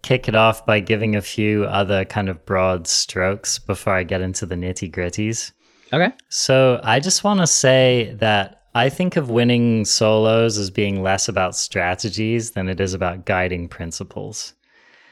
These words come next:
Speaker 1: So what do I mean by that? What I mean by that is that I think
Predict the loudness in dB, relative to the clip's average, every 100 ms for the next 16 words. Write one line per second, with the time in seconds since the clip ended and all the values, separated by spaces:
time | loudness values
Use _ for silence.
0 | _ _ _ -2 2 4 4 4 4 2
1 | 0 -6 _ _ _ _ 2 4 6 4
2 | 2 0 0 -2 -2 -2 -6 -12 -8 0
3 | 2 2 2 2 2 2 2 2 0 -4
4 | -2 -2 -2 -2 0 -2 -4